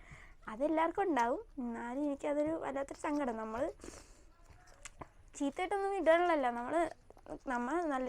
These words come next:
രീതിയിൽ കഷ്ടപ്പെട്ടല്ലേ വീഡിയോ ഇടണം. പക്ഷെ എന്നിട്ടും ഇങ്ങനെ ആവണേൻ്റെ ഒരു ശോകം ഉണ്ട് എനിക്ക്. കുഴപ്പമില്ല,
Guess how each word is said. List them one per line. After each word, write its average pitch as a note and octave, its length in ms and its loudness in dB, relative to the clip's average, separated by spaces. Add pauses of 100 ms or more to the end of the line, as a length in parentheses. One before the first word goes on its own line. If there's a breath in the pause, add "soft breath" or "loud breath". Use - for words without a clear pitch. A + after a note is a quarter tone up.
രീതിയിൽ D4+ 200 -4
കഷ്ടപ്പെട്ടല്ലേ D4 600 -2
വീഡിയോ A#3+ 160 0
ഇടണം. A3 200 -8
പക്ഷെ - 200 -8
എന്നിട്ടും B3+ 360 -8
ഇങ്ങനെ D4 300 -4
ആവണേൻ്റെ D4 520 -2
ഒരു G#4 100 -4 (240)
ശോകം D#4 320 0
ഉണ്ട് C#4 180 0
എനിക്ക്. - 200 -12 (640)
കുഴപ്പമില്ല, C#4 320 -6